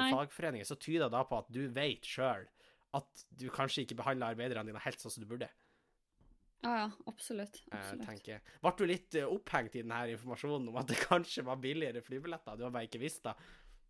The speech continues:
Speaker 2: Ja, nå skal jeg gå inn og kjøpe masse flybilletter. <laughs> Nei, ikke det. Men, eh, jeg, jeg ser jo nå at de flyr, eh, i
Speaker 1: Widerøe?
Speaker 2: hvert fall Trondheim-Bodø. Flyr de Bodø-Trondheim, man tror. <laughs> Ja,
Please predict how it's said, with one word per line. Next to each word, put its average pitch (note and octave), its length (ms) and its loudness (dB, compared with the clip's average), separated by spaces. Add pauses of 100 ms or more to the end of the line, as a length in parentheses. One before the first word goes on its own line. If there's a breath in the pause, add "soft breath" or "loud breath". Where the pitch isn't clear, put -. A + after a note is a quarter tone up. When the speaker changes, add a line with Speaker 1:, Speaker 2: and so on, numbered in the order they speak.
(540)
Speaker 2:
Ja, C4+ 140 10
nå C4+ 140 6
skal D4 140 0
jeg C#4 60 2
gå C4 40 4
inn B3 100 2
og A#3+ 60 0
kjøpe A#3 160 -2
masse B3+ 240 -2
flybilletter. A#3 460 0
<laughs> C4 40 6
Nei, B3 100 6 (160)
ikke C#4 280 2
det. C4 100 -2 (600 loud breath)
Men, D4 340 6
eh, C#4 560 4
jeg, C#4+ 240 4
jeg C#4+ 120 2
ser D#4 160 2 (100)
jo G#3 120 -2
nå A3 300 -2
at G3+ 120 -8
de G3 100 -8
flyr, G#3+ 320 -4 (180)
eh, F#3+ 360 -2 (300)
i B2 80 -6
Speaker 1:
Widerøe? D#3+ 280 4
Speaker 2:
hvert C#3 80 4
fall D4 160 4
Trondheim-Bodø. A#3+ 800 2
Flyr A#3 420 0
de G#3 140 6 (220)
Bodø-Trondheim, G#3+ 720 0
man A3+ 180 2
tror. B3+ 220 2 (360)
<laughs> - 320 2
Ja, G#3 120 4